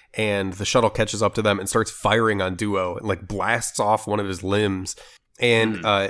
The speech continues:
Speaker 1: Hildy kind of, like, gets in the way of the line of fire, and the shuttle has to, like, go around her. Uh, and they <laughs> keep firing on,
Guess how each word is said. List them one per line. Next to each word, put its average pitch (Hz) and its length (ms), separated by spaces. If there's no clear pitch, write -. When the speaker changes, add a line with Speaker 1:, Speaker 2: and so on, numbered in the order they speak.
Speaker 1:
Hildy 160 440
kind 131 320
of, 117 100
like, 101 320
gets - 580
in 117 200
the 113 80
way 107 600
of 107 200
the 110 80
line 101 240
of 95 80
fire, 110 500
and 98 200
the 87 60
shuttle 107 240
has 104 140
to, 98 80
like, 92 180
go 95 180
around 98 360
her. 92 200
Uh, 104 240
and 110 100
they 107 60
<laughs> - 80
keep - 260
firing 143 460
on, 113 300